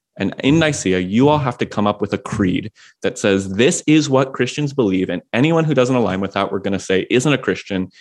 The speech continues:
punishable by law. And we're gonna, we're gonna make sure we're all a unified empire together.'" And that's what happens at Nicaea. They come together.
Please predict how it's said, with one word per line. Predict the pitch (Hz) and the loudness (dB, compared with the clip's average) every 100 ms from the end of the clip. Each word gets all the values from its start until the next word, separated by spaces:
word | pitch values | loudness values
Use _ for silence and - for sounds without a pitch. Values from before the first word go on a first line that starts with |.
| - _ | -20 _
punishable | - 139 151 143 131 | -2 0 2 2 4
by | 117 101 | 4 2
law. | 95 92 92 98 - _ _ - | 2 0 -2 -4 -8 _ _ -4
And | 104 | 0
we're | 104 | 2
gonna, | 113 107 - _ _ _ | 2 0 -6 _ _ _
we're | 101 98 | -4 0
gonna | 113 | 0
make | 107 107 | 0 0
sure | 127 | 2
we're | 110 | 4
all | 104 110 | 4 4
a | 107 | 2
unified | 104 101 - 92 92 - _ _ _ _ 110 | 0 -2 -2 -2 -2 -4 _ _ _ _ -8
empire | 92 95 92 | -4 -6 -6
together.'" | - 92 - - - - _ _ - | -6 -4 -4 -8 -16 -20 _ _ -2
And | 120 | 0
that's | 147 | 0
what | 180 | 0
happens | 147 147 143 | -2 0 2
at | 139 - | 2 0
Nicaea. | 110 - 95 98 | -4 -4 -6 -4
They | - | -4
come | - 143 | -2 0
together. | 151 107 92 98 95 | 2 2 2 0 0